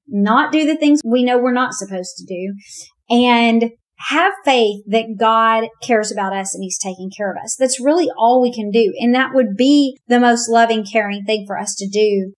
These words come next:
with our friends. But it's gonna take,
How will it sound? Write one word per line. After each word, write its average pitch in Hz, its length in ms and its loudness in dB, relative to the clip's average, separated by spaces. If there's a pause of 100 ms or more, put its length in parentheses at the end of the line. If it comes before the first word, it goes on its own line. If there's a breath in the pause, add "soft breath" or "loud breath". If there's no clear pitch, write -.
with 220 200 2
our 190 280 0
friends. - 600 -12 (520)
But 240 160 2
it's 233 180 -4
gonna 302 260 2
take, 254 360 2